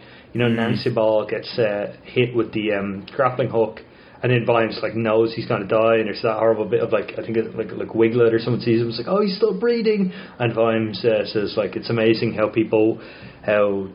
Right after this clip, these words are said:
Speaker 1: desperate people were to see, like, life in, in, in a corpse," and say, "Oh, d-, take him down to Doctor Lon," and he thinks if Lon can sort him out, he can start his own religion.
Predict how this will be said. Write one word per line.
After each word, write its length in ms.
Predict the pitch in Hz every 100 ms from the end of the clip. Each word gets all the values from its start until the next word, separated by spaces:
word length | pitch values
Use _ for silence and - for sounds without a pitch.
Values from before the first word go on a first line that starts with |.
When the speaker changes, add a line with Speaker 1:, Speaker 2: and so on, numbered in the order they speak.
| -
Speaker 1:
desperate 360 | 117 - 120
people 260 | 117 107 104
were 240 | 107 107
to 120 | 101 110
see, 180 | 123
like, 280 | 101 92 -
life 400 | 110 104 110 -
in, 180 | 107 95
in, 220 | - 113
in 100 | -
a 60 | -
corpse," 380 | 117 113 110 -
and 80 |
say, 100 | -
"Oh, 320 | 123 127 123 120
d-, 240 | 127 131
take 300 | 127 165 180
him 100 | 180
down 200 | 165 156
to 60 | 131
Doctor 340 | 143 131 139
Lon," 420 | 123 123 123 113
and 120 | 104 104
he 80 |
thinks 420 | 101 113 92 - - - - - -
if 140 | 104
Lon 280 | 117 117 113
can 140 | 110
sort 300 | 95 123 107
him 160 | 117 117
out, 160 | 104
he 60 | 101
can 120 | 98
start 280 | 90 120 110
his 120 | 107
own 140 | 113 104
religion. 540 | 101 113 117 107 92